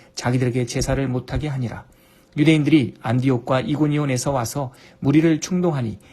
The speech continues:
그들이 돌로 바울을 쳐서 죽은 줄로 알고 시외로 끌어내치니라. 제자들이 둘러섰을 때에 바울이 일어나 그 성에 들어갔다가 이튿날 바나바와 함께 더베로 가서 복음을 그 성에서 전하여 많은 사람을 제자로 삼고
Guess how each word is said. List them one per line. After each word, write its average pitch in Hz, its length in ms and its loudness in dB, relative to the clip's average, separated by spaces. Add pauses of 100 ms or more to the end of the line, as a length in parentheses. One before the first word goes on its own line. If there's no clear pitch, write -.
(120)
그들이 170 300 8
돌로 135 420 0
바울을 135 520 -2
쳐서 160 440 -6
죽은 135 280 -4
줄로 139 240 -2
알고 113 400 -4 (180)
시외로 151 560 0
끌어내치니라. 123 840 -2 (320)
제자들이 151 420 4
둘러섰을 143 500 -2
때에 123 360 -4
바울이 123 400 -2
일어나 127 340 -4
그 143 180 -2
성에 151 440 -4
들어갔다가 135 600 -4 (220)
이튿날 135 500 -2
바나바와 131 480 -2
함께 127 420 -4
더베로 135 380 -4
가서 110 300 -10 (320)
복음을 151 380 4
그 139 180 -2
성에서 143 420 -4
전하여 123 380 -2
많은 127 400 -2
사람을 143 320 -4
제자로 127 320 -6
삼고 127 440 -6